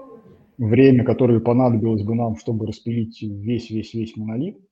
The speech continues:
Э, этот процесс был итерационный, э, мы подходили как бы к каждой задаче отдельно. Вот я уже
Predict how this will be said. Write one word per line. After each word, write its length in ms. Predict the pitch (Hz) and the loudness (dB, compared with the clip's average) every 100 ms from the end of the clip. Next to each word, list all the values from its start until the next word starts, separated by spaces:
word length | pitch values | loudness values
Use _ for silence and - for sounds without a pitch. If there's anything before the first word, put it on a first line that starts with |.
| _ _ _ _ _ _ - | _ _ _ _ _ _ -18
Э, 480 | 110 104 101 101 92 | -14 -12 -10 -12 -10
этот 240 | 127 127 - | -10 -10 -8
процесс 340 | 120 - 127 | -6 -2 -2
был 220 | 110 117 | -4 -6
итерационный, 880 | 113 117 - - 165 196 143 113 104 | -6 -10 -8 -6 -6 -4 -6 -6 -8
э, 240 | 101 101 98 - | -10 -14 -18 -18
мы 480 | 110 113 104 98 _ _ - | -14 -12 -12 -14 _ _ -20
подходили 480 | 104 - 107 117 101 | -14 -10 -10 -8 -10
как 220 | - 101 | -12 -12
бы 220 | 101 101 | -12 -12
к 40 | - _ | -16 _
каждой 420 | - 113 90 104 | -8 -8 -6 -10
задаче 420 | 98 104 113 - 104 | -8 -6 -6 -8 -12
отдельно. 400 | 107 131 170 120 | -6 -6 -4 -8
Вот 160 | - | -8
я 120 | 107 | -8
уже 200 | 101 107 | -8 -10